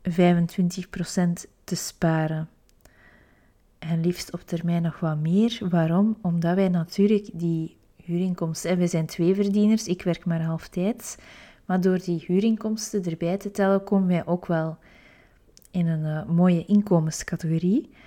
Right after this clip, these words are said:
Dus willen wij zeker wel vijfentwintig procent sparen. Eh,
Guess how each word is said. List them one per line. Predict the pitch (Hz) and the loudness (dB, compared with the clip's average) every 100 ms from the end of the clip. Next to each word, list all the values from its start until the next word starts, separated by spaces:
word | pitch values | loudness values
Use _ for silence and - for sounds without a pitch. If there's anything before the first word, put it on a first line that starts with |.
| - - - _ - | -20 -20 -20 _ -4
Dus | 185 208 208 | 0 0 0
willen | 190 175 | -2 0
wij | 165 147 | 0 -2
zeker | - 196 202 165 | 0 0 0 -2
wel | 170 170 | -2 -2
vijfentwintig | 170 170 165 165 175 - - | -2 -2 -2 -6 -8 -10 -14
procent | - - 165 185 | -12 -8 -6 -6
sparen. | - - 160 156 180 330 - _ _ _ _ _ - | -6 -8 -6 -2 -4 -4 -10 _ _ _ _ _ -8
Eh, | 170 170 170 170 | -2 0 0 -2